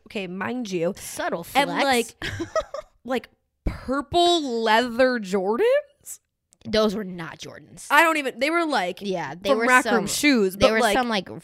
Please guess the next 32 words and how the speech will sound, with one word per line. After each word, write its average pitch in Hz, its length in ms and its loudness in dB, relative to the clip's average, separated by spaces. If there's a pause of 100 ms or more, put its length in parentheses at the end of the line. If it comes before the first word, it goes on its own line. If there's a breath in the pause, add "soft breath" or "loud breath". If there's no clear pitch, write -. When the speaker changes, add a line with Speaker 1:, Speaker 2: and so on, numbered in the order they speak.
(160)
Speaker 2:
fucking 175 360 -6 (220)
old 170 260 0
ass, 160 280 -6
like, 160 140 -12 (120)
Air, 165 220 -6 (120)
high 180 220 -8
top 165 340 -8
Air 139 160 -12
Forces - 520 -16
or 127 40 -6
Speaker 1:
See, - 80 -6
Speaker 2:
some - 140 -12
Speaker 1:
I 208 60 0
know 240 60 -4
Speaker 2:
shit. 247 60 -4
Speaker 1:
nothing 208 180 -6
about 180 180 -10
shoes, 165 320 -8
so 190 100 -8
that 180 140 -2
was 185 120 -6
all 156 140 -6
on 139 60 -6
Speaker 2:
They 226 100 4
were, 247 120 2
Speaker 1:
you. 247 60 2
Speaker 2:
like, 226 200 -2
Barney 175 520 -4
purple, 143 540 -8
like, 175 260 -6
so - 340 -8
bad. 131 360 -12